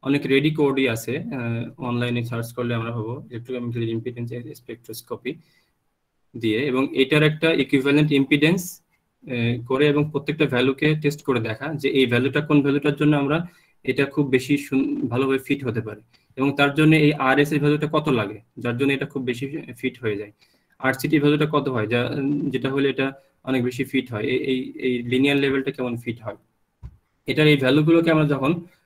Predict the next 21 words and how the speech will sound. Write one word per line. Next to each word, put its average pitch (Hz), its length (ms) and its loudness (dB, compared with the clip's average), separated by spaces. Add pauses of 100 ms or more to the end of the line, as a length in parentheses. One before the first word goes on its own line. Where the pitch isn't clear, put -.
(180)
আহ, 120 300 -2 (400)
optimize 151 500 0
করবো 113 260 -4
বিভিন্ন 123 300 -2
optimization, 120 920 -4
আহ, 113 300 -6
algorithm 117 600 -2
দিয়ে, 104 180 -6 (320)
যেটা 120 200 -2
আমরা 120 120 2
ম্যাটল্যাবে 120 360 0
সহজেই 131 360 2
করতে 120 260 -6
পারি, 107 220 -6 (140)
এখন 120 240 -2
বাংলাদেশ 117 280 -2
থেকে 123 140 -4
বসেই 117 280 -6
আমরা 113 180 -4
করতে - 260 -14
পারি। 110 200 -12